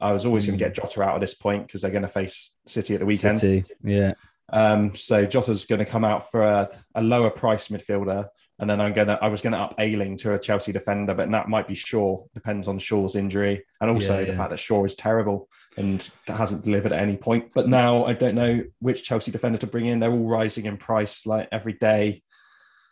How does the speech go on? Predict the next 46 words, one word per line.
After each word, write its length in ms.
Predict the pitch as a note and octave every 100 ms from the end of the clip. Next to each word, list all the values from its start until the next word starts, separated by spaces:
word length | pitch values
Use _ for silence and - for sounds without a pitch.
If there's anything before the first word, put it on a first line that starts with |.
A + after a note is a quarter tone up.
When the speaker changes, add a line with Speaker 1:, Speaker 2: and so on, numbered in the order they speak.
| _ _ _ -
Speaker 1:
James 320 | B2+ A#2 G#2+
is 120 | A2
injured. 420 | A2+ G#2 G#2+ G2+ - - _ _ _ -
Is 140 | A2
Alonso 400 | A#2 A#2 A2 A2
gonna 160 | G#2+ A2
stay 180 | - A2
in 80 |
the 60 | A2
team? 240 | - A2+ A2
Personally, 460 | B2 A#2+ - G#2
I 140 | G#2+ A2
think 360 | - G2+ G2
that 200 | A2 G#2+ - _ _ -
Chilwell 480 | B2+ A#2 G#2 G2+
might 160 | G2 -
start 220 | - G#2
to 60 | -
get 120 | -
a 20 | G2+
run 300 | G#2+ A2 G#2
now 260 | G2 G2
as 220 | E2+ A2
the 140 | - G#2+
Champions 380 | - G2+ G#2 G2+
League 220 | A2 G#2
fixtures 500 | - A2 - G#2+ -
start. 400 | - G2 G2+ - - _ _
I 60 | G2
think 240 | A2+ G#2+
Alonso 420 | G#2 A2 G#2+ A2
might 140 | G#2 F#2+
be 80 | G2
playing 260 | G#2 G#2
in 60 | G2+
the 60 |
Champions 440 | G2 G#2+ G2+ G2+ G2
League 280 | A2+ G#2 G2+
and 200 | G2+ -
Chilwell 380 | - A2 G2+
might 140 | G#2 G2+
be 80 | G2+
playing 200 | G#2 G2+
these 120 | G2
games 300 | G2 G2 F#2+
against 520 | F#2+ G2 F#2+ - -